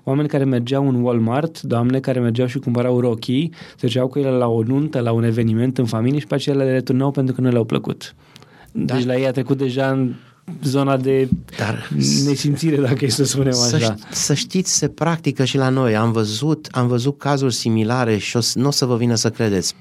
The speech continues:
Speaker 2: Pe mașinile de, uh, de roșii. Mașinile de mă-, de măcinat roșii sau mașinile de, de făcut cârnați. Care vine omul și o cumpără în decembrie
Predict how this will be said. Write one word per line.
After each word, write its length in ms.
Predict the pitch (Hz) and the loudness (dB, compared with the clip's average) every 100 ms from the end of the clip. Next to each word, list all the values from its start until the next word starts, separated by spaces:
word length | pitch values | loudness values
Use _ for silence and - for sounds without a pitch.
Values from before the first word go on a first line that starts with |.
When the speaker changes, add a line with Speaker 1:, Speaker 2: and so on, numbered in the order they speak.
| _ - | _ -2
Speaker 2:
Pe 100 | 117 | 0
mașinile 840 | 117 113 - 127 135 135 127 123 90 | 2 0 -2 0 2 2 2 0 0
de, 280 | 113 123 123 - - - | 0 0 -2 -14 -20 -4
uh, 600 | 107 104 101 101 101 - - | 0 2 2 0 -2 -4 -4
de 120 | 113 | 0
roșii. 460 | 127 120 - - - _ _ _ _ - - - - | 0 0 -4 -8 -16 _ _ _ _ -20 -20 -20 -6
Mașinile 540 | 95 95 120 139 131 | -4 -2 0 2 2
de 100 | 117 | 2
mă-, 320 | 110 110 101 98 | 2 2 2 0
de 80 | 101 | 2
măcinat 460 | 98 - 104 104 | 0 0 0 0
roșii 300 | 101 135 135 | 0 0 -2
sau 180 | 120 123 | 0 0
mașinile 420 | 117 117 131 131 | 2 0 0 0
de, 220 | 120 113 | 0 0
de 120 | 107 107 | 0 -2
făcut 340 | 107 - 120 | -2 -4 -4
cârnați. 500 | - 117 110 - - - _ _ - - - - - - | -2 0 0 0 -4 -6 _ _ -20 -18 -18 -20 -20 -4
Care 240 | 110 110 | 0 0
vine 240 | 98 147 | 0 0
omul 240 | 147 143 127 | 2 2 0
și 120 | - | 0
o 100 | 113 | -2
cumpără 580 | 110 131 120 104 98 98 | -2 0 0 2 2 2
în 120 | 98 | 2
decembrie 840 | 104 - 110 95 82 92 117 151 | 0 0 0 0 0 0 -2 -4